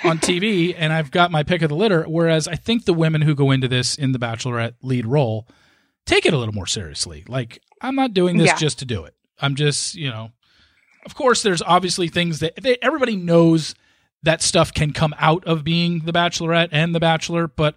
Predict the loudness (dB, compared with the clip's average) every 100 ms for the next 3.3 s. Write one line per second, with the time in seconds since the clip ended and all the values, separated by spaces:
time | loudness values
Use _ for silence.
0 | -4 -4 -2 -2 -2 -2 -2 0 -2 -4
1 | -10 _ _ _ _ _ _ _ _ -2
2 | 0 4 2 2 0 0 0 0 2 2
3 | 2 -2